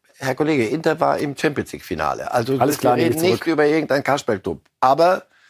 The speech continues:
Speaker 1: er ist einer von den Neunern, und zwar ein richtiger Neuner, und mit dem kannst du tausend Dinge machen und er kann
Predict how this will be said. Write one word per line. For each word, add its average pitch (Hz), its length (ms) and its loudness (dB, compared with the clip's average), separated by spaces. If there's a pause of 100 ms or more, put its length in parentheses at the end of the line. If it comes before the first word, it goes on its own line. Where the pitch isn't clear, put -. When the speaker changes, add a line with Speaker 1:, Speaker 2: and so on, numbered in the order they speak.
(500)
Speaker 1:
er 139 200 6
ist - 380 0
einer 147 320 4
von 131 420 -2
den 143 300 4
Neunern, 127 480 4
und 113 220 -6
zwar 107 180 4
ein 101 80 -2
richtiger 104 460 -2
Neuner, 92 260 0
und 104 60 -2
mit 101 100 -4
dem 113 140 -2
kannst 110 180 -4
du 104 40 -6
tausend 113 420 -2
Dinge 120 160 -2
machen 78 220 -4
und 78 100 -10
er 95 60 -6
kann 98 320 -4